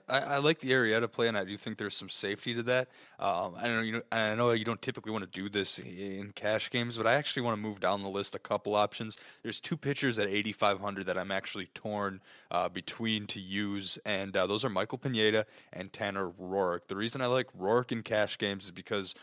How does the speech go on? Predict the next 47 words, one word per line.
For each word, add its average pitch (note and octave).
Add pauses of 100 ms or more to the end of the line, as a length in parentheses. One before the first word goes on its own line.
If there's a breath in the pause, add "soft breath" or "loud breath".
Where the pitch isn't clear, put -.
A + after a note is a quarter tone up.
(120 loud breath)
you G2
mentioned A2
the A2
odds G2+
earlier. G2 (260 loud breath)
Roark, A#2
even C3
though C#3
the C3
Nationals A2+
are F#2+
on G#2
the G#2+
road, A2 (300 loud breath)
uh, F#2+
in A2+
Philadelphia, G#2 (260 loud breath)
they're F#2+
facing B2
Jake A2+
Thompson, A#2 (240 loud breath)
and, F#2+
uh, F2 (300)
and G2 (220)
they're A#2
minus A2
two A2
hundred F#2
favorites. F2
The F#2
Nationals F#2
are F#2+
minus G2
two G#2+
hundred F#2
favorites. F2+
That's B2
big. G#2+
I G#2
mean, G2
that, G2+
like G2+
I G#2
said, G2
that's G#2
pretty G#2
huge. G2+